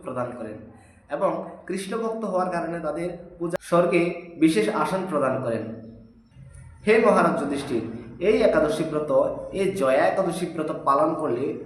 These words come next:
পালনকারী এই জয়া একাদশী পালনের ফলে ব্রহ্মবোধজনিত পাপ থেকে অ-, অবিলম্বে মুক্তি পাওয়া যায়। এই জয়া একাদশী পালন করার ফলে সমস্ত দানের ফল পাওয়া যায়। এই একাদশী ব্রত পালনের ফলে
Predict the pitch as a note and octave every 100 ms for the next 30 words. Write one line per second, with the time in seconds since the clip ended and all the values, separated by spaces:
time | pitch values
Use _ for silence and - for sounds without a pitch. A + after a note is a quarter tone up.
0 | - D#3+ F#3 F3+ F#3+ D#3+ E3 D#3 E3 F#3
1 | F3 F3 G3 G3 F#3+ G#3 - D3 D#3 F3+
2 | E3+ C#3+ C3 D3 - - B2+ D#3 F3+ F#3+
3 | F#3+ G#3+ F#3 F3+ E3+ F3 D#3+ - F3+ D#3+
4 | D3+ D3+ D3+ E3 E3 D#3+ G3+ A3+ A3 F3
5 | F3+ - - - - C3 D3+ D3 D3+ C#3+
6 | A#2+ A2+ G#2+ - - - - G3+ G#3+ A3
7 | A3 A3 B3 A#3+ A#3 F3+ F3+ F3+ F3+ F3+
8 | F3+ E3 D#3 E3+ - - - F#3 G3 G3+
9 | C3 C#3 B2+ C3+ F3 F3 - D#3 D3+ D3
10 | D3 - G#2 - - - - D3 C#3+ D#3
11 | E3 A3+ A#3+ - D#3 D#3+ D3+ C#3+ C#3+ D#3
12 | - C#3+ D#3+ D#3+ E3+